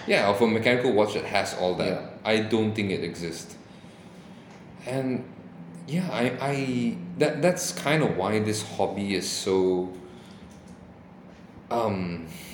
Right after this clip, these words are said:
Speaker 1: counterintuitive. Because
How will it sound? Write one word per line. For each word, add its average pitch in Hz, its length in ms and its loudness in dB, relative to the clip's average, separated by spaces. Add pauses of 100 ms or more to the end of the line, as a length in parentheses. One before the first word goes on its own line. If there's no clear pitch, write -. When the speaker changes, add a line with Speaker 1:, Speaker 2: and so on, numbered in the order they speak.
(480)
Speaker 1:
counterintuitive. 107 1160 0 (1900)
Because 120 720 4